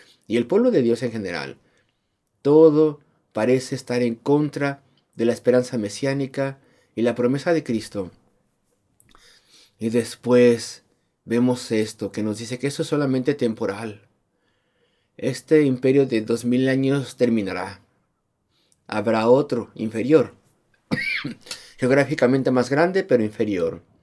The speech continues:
Pero también caerá muy pronto, y después otro, y después otro. Y después el reino de Cristo es revelado. Esto es maravilloso.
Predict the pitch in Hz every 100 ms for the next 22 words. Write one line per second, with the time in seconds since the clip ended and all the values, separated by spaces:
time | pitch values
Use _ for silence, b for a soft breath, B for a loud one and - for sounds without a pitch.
0 | _ b - 135 139 139 139 165 165 143
1 | 104 92 - 113 139 139 117 101 98 107
2 | 123 - 165 196 208 208 180 165 160 127
3 | 110 - - _ b b b b b 101
4 | 113 - 123 135 147 - b b b b
5 | 113 120 120 120 110 101 98 - 95 90
6 | - _ _ - 107 117 104 90 80 85
7 | - b b b b b b b b b
8 | - 127 170 160 135 104 98 120 135 -